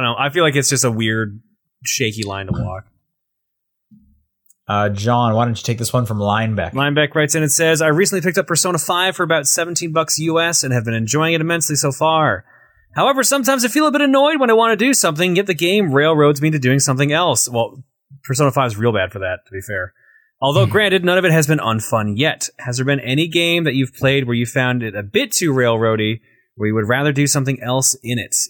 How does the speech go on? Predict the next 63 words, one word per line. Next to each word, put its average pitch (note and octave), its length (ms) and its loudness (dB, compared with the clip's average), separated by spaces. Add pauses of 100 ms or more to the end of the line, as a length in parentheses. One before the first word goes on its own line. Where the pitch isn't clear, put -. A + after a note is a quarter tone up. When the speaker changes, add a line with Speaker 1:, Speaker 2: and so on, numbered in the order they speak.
(100)
Speaker 1:
I A2 40 -4
also A#2+ 200 -4
recently C3+ 240 -4
got C3 120 0
into B2 140 -4
poker, D#3 520 0
no G2 120 -6
real G2 180 -10
money C3+ 200 0
involved, B2+ 380 0
and B2+ 120 -2
I C3 40 2
was C3 160 0
wondering, D3+ 420 0
do - 40 -14 (460)
you B2+ 40 0
prefer E3+ 340 2
to E3+ 60 0
bluff F3 420 0
or D3 100 0
only D3+ 200 4
play E3+ 260 2
big D#3+ 300 2
when C3 100 2
you B2+ 80 2
think B2+ 180 -2
you've A#2 80 -4
got A#2+ 120 2
a A2 60 -2
good G#2 160 -4
hand? G2 360 -6
So G#2+ 100 -12
we'll C3 100 -2
answer D3 140 0
the C3 80 -2
first B2+ 200 -2
one A#2+ 100 -2
first. G#2 420 -4 (680)
Have A2+ 80 -6
there A2+ 60 -2
been B2 100 2
any C#3+ 120 2
games C#3 340 0
you B2 80 0
think, B2 340 0 (180)
uh, A2 220 2 (260)
you, A#2+ 160 -6
that A#2 100 -2
you've A2+ 160 -6
played A#2+ 300 0
that A2 60 -4
you G#2 100 -4
found A2+ 240 -2
a G2+ 40 -4
bit G#2+ 160 -6
too A2+ 220 -6
railroady? A#2+ 540 0 (360)
I B2+ 140 -2
would D3 160 0
definitely D3 300 2
say C3+ 160 2
Persona A#2+ 340 0
five. F2+ 380 -2